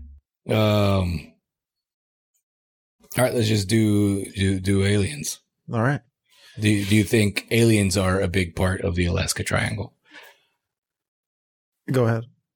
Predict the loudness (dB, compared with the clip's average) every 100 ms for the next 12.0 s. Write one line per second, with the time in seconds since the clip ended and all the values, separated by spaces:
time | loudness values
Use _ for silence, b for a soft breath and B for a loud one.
0 | _ _ _ _ -2 0 0 0 0 0
1 | 0 0 0 0 -2 -2 -4 -8 _ _
2 | _ _ _ _ _ _ _ _ _ _
3 | _ _ -2 0 0 0 0 2 2 0
4 | -2 -6 B B B _ _ -10 -4 2
5 | 2 2 0 2 2 2 0 -2 -2 -4
6 | -10 -14 -16 _ _ _ -10 -6 -6 -10
7 | B B B B _ _ _ _ _ _
8 | _ _ _ _ _ -4 0 2 2 2
9 | 2 0 0 -2 -4 -10 -6 -2 0 0
10 | 0 0 2 0 0 -2 0 0 -2 -2
11 | -2 0 0 -2 -4 -4 -2 -2 -4 -10